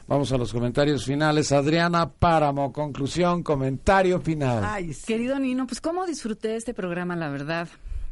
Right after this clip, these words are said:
Speaker 3: Siempre aprendemos mucho cuando estamos aquí hablando todas en esta mesa. Y bueno, pues recordarle a nuestros amigos que las adicciones son una enfermedad física, mental y espiritual,
Speaker 2: Mm.
Speaker 3: que no respeta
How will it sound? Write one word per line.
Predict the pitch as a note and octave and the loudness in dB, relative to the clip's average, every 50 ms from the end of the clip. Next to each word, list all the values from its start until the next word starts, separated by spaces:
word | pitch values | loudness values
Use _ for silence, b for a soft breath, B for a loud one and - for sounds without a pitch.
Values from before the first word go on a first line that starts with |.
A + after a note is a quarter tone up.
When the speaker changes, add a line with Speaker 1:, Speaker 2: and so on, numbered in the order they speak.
| - - | -8 -10
Speaker 3:
Siempre | - - - G3+ F#3+ F#3+ F3 F#3+ F#3+ F3+ | -12 -8 -6 -4 -4 -4 -4 -4 -4 -6
aprendemos | - - D#3 D3+ D#3 E3 E3 F3 E3+ E3+ - | -6 -6 -6 -4 -4 -4 -4 -4 -4 -6 -6
mucho | E3+ D#3+ D#3 D3+ - - E3 D3+ C#3+ - _ _ _ _ _ _ _ _ - - - - _ _ _ - | -4 -4 -4 -6 -6 -6 -6 -6 -8 -8 _ _ _ _ _ _ _ _ -20 -20 -20 -20 _ _ _ -8
cuando | - D#3 D3+ D3+ | -6 -6 -6 -6
estamos | C3 - E3 D#3+ E3+ E3+ - | -6 -6 -6 -6 -6 -6 -8
aquí | E3+ D#3+ - - D#3 D3+ D3+ D3+ - - b b b b b b b | -10 -10 -8 -8 -6 -6 -6 -6 -8 -14 b b b b b b b
hablando | - D3 D#3 D#3+ E3 E3 E3+ E3 E3+ | -8 -6 -4 -4 -4 -4 -4 -4 -6
todas | E3 - D#3+ D#3 D#3+ D#3 - | -6 -6 -6 -6 -6 -6 -6
en | E3 D#3+ | -6 -6
esta | D3 - E3 | -6 -6 -6
mesa. | E3+ E3+ E3+ E3+ - - F#3 F3 F3 - | -4 -4 -4 -6 -6 -6 -6 -6 -6 -6
Y | - A3 A#3 A#3+ | -6 -6 -4 -4
bueno, | A3 C#4+ D#4+ F4 F#4+ | -4 -4 -4 -4 -6
pues | F4+ D4+ B3+ | -6 -6 -6
recordarle | B3+ A#3+ B3 B3 B3 C4+ C#4 D4 | -6 -6 -4 -4 -4 -4 -4 -4
a | C#4+ | -6
nuestros | C#4 B3+ - G#3 G3 | -6 -6 -6 -6 -6
amigos | G3+ G3+ A3 A3 A3+ B3+ C4 - | -4 -4 -4 -4 -4 -6 -8 -10
que | - - G3 F3+ F3 F3 F3 E3+ E3+ - - | -10 -8 -6 -4 -4 -4 -4 -4 -6 -6 -8
las | - E3+ E3+ D#3+ | -8 -10 -8 -6
adicciones | F3 F3 F3 - G#3+ G#3+ A3 A3+ A3+ A3 | -8 -8 -8 -6 -6 -4 -4 -4 -6 -6
son | - - - - G3+ G3 G3+ | -10 -12 -10 -8 -6 -4 -4
una | G3+ G3+ | -4 -4
enfermedad | G3+ G3 - E3+ D#3+ E3 D#3+ D#3 E3+ E3+ F#3 G3 - _ _ _ _ | -6 -6 -6 -6 -6 -6 -6 -6 -6 -6 -8 -10 -14 _ _ _ _
física, | - F#3 F#3 - G#3 G3 - - F#3+ F#3+ F#3 - - | -12 -10 -8 -8 -10 -8 -6 -6 -6 -6 -8 -10 -10
mental | D3+ D#3 D3+ D3+ D#3+ D#3+ D#3+ | -8 -8 -6 -6 -6 -8 -8
y | D#3+ | -10
espiritual, | - - - E3 D3 - - F3 G#3+ C#4 - - - b b b b b b b b b b - | -10 -10 -10 -10 -8 -8 -6 -6 -6 -8 -10 -16 -20 b b b b b b b b b b -12
Speaker 2:
Mm. | C#3+ C#3 | -8 -6
Speaker 3:
que | F3 F3+ F#3 F#3+ | -4 -4 -4 -2
no | G3 G3+ G3+ G#3 | -2 -2 -4 -4
respeta | G3+ A3 A3+ - - - G#3+ G3+ G3+ - - A3 A3 A#3+ B3+ | -4 -4 -6 -6 -6 -4 -4 -4 -4 -4 -4 -4 -2 -4 -6